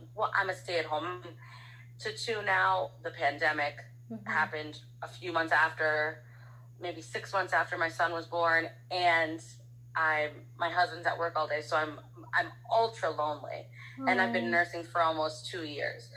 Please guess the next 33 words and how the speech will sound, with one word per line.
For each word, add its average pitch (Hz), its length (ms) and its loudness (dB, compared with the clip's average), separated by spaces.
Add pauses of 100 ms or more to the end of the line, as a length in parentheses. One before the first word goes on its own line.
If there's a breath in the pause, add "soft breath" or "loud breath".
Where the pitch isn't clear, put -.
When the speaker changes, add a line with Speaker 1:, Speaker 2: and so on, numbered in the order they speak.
(240 loud breath)
Speaker 1:
so - 140 -2
I 180 120 6
could 190 160 -6 (140)
see, 220 680 -8
like, 170 380 4 (1040)
there 185 280 6
were 175 200 6
times 180 500 6 (640)
where 160 380 2 (280)
they 185 100 -6
call 185 220 2
them, 175 200 0
uh, - 40 -2
I 156 360 2
think 220 120 -14
they 233 80 -6
call 233 160 2
them 175 180 -2 (420 loud breath)
baby 185 340 -6
blues, 220 540 0
where 185 180 2 (100)
right 185 180 4
wh-, 247 80 2
Speaker 2:
Mm-hmm. 233 200 2
Speaker 1:
after 175 240 4
you 165 220 -6
have 165 180 4
a 170 160 4
baby, 165 320 -4
like, 151 180 -6
you - 120 -12
just - 180 -12
feel 160 280 2